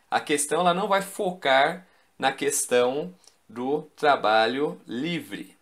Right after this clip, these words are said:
Tanto, né, que, assim como Grécia, Roma era um tipo de economia que tinha como base o trabalho escravo.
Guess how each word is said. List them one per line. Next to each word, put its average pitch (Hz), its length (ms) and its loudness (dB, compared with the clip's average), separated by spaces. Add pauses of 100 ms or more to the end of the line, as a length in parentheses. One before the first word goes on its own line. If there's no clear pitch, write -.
(720)
Tanto, 107 400 -10
né, 131 160 -4
que, 104 300 -8
assim 95 280 -8
como 123 300 -12
Grécia, 98 480 -6
Roma 127 580 -6 (760)
era 107 340 -6
um 98 240 -10 (180)
tipo 139 540 -10 (720)
de 123 200 -6
economia 120 720 -4
que 123 120 -12
tinha 127 220 -10
como 131 300 -10
base 110 560 -2
o 131 320 -6 (260)
trabalho 117 800 0 (240)
escravo. 127 560 -2